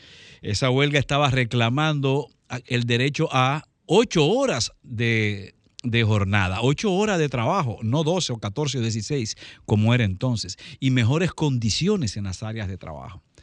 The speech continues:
Esa, esa huelga terminó, como ya dije, muy reprimida, murieron varios,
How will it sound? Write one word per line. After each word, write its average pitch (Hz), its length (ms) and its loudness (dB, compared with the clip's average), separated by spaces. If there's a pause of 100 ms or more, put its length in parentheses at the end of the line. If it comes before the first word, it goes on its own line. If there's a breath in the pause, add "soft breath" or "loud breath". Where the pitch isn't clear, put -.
(440 loud breath)
Esa, 180 480 2
esa 170 340 2
huelga 170 380 4
terminó, 135 640 4
como 107 220 0
ya 113 120 4
dije, 135 200 4
muy 110 420 4
reprimida, 156 720 2 (280 soft breath)
murieron 127 560 6
varios, 156 580 0